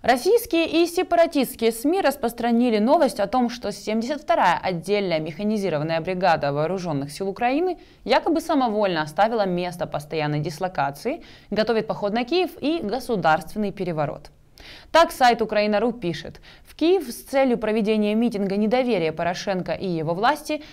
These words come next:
собираются военнослужащие семьдесят второй бригады. Они якобы планируют восьмого ноября провести митинг у здания Верховной Рады, требуя денег и освобождения украинского политика Геннадия Корбана, которого в сообщении называют куратором бригады».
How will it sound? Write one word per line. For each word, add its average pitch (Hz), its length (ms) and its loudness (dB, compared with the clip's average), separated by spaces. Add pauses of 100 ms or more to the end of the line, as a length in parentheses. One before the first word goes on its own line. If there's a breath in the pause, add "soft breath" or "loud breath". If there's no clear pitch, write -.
(100)
собираются 277 520 0
военнослужащие 214 920 -2
семьдесят 185 500 -6
второй 165 280 -4
бригады. 151 520 -4 (320 loud breath)
Они 339 280 4
якобы 285 260 2
планируют 226 540 0
восьмого 185 400 -2
ноября 180 420 0
провести 185 540 -4
митинг 185 480 -2
у 180 60 -4
здания 170 360 -2
Верховной 160 460 -4
Рады, 247 320 2 (240 loud breath)
требуя 214 420 2
денег 190 540 -2
и 247 80 -2
освобождения 233 640 -2
украинского 180 500 -4
политика 190 400 -4
Геннадия 170 480 -2
Корбана, 156 560 -2 (320 loud breath)
которого 302 460 2
в - 40 -10
сообщении 240 580 0
называют 190 480 0
куратором 156 680 0
бригады». 143 440 -6